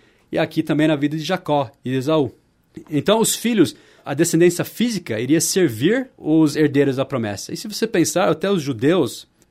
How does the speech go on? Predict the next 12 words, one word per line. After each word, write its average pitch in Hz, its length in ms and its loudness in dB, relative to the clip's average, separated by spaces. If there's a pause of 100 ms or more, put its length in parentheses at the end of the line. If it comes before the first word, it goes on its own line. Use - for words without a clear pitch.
(340)
segundo 151 360 0
a 147 40 2
carne, 147 520 0
como 127 180 -6
Paulo 120 200 0
disse, 120 420 -2 (380)
eles 147 220 0
cuidaram 151 460 0
dos 127 200 -6
oráculos 127 460 -2
de 113 80 -6
Deus, 127 460 -6